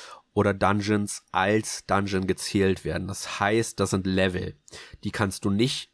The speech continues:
nochmal, äh, im Storyverlauf einfach wieder besuchen. Die musst du über den Arcade-Modus, was ich total bescheuert finde, dass das im Story-Modus, äh, drinne ist,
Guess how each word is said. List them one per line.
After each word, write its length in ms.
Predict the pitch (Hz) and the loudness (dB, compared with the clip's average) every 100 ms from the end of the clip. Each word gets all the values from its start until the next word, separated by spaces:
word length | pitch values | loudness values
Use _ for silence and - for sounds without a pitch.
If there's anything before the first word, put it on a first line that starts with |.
| - | -6
nochmal, 800 | 110 101 98 95 95 95 92 - _ | -4 -2 0 2 4 2 0 -4 _
äh, 360 | 98 95 92 90 - | 0 2 4 0 -2
im 340 | 101 95 95 98 | -2 -2 -4 -6
Storyverlauf 1080 | - - 117 151 143 147 135 135 135 - | -6 0 2 2 0 0 2 2 -2 -6
einfach 440 | - 110 - 113 - | -2 -2 0 -4 0
wieder 140 | 107 | -2
besuchen. 600 | 101 101 113 156 165 165 - - - - | 0 -2 0 0 -2 -6 -8 -16 -16 -6
Die 100 | 110 | 0
musst 320 | 107 117 117 - | 4 4 2 2
du 40 | |
über 260 | 95 101 95 | 2 2 4
den 160 | 95 | 4
Arcade-Modus, 760 | 92 - - 98 - 87 80 - | 2 0 4 2 4 -2 -2 -4
was 220 | 82 - _ | -6 -6 _
ich 140 | - - | -10 -6
total 320 | 156 - 139 | -4 0 0
bescheuert 480 | 117 - - 131 - | 0 -2 2 2 2
finde, 200 | 101 101 | 0 0
dass 140 | 95 | 0
das 140 | 95 - | 0 -2
im 120 | 98 | -4
Story-Modus, 680 | - 110 95 92 87 92 - | 2 6 6 4 2 0 -2
äh, 160 | - | -2
drinne 260 | 98 101 98 | 0 2 2
ist, 240 | 76 - | 2 -2